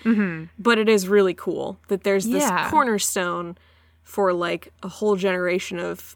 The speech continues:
Speaker 2: people who can look at those characters and canonically be like,
Speaker 1: Yeah.
Speaker 2: "Oh," you know, and I think that's fantastical sort of comparisons to demigods aside, like, it's just really empowering, I
Speaker 1: Yeah.
Speaker 2: think. And I think that's really dope.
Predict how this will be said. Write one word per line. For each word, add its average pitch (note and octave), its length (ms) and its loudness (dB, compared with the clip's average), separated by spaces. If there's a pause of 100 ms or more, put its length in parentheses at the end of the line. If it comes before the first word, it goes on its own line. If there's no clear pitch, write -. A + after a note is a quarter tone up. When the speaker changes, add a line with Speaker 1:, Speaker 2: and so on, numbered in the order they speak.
Speaker 2:
people F3+ 520 -4 (220)
who E3+ 340 -2 (160)
can G3 240 -4
look F#3 200 -4
at E3+ 140 -6
those - 180 -6
characters E3+ 800 -6
and F3+ 180 -8
canonically F#3+ 680 0
be F3 200 -4
like, C#3 380 -6
Speaker 1:
Yeah. B3+ 320 2
Speaker 2:
"Oh," D3+ 220 -4 (100)
you A3 140 -2
know, F3+ 200 -2
and G3 220 -2 (240)
I B3 80 2
think G#3+ 220 0
that's - 480 -2
fantastical A3 800 -2
sort G3 180 0
of F#3+ 140 -6
comparisons G3 800 -2
to F3 180 -10 (240)
demigods F#3 880 2 (140)
aside, F#3+ 640 0
like, F3+ 280 -2 (200)
it's F#4 160 0
just F#4+ 180 0
really D#4+ 220 0
empowering, A#3 800 0
I - 100 -2
Speaker 1:
Yeah. G4 260 4
Speaker 2:
think. - 160 -8
And G3+ 140 -2
I G3+ 80 0
think A3+ 180 -2
that's G3+ 260 -4
really F#3+ 220 0
dope. F3+ 400 -2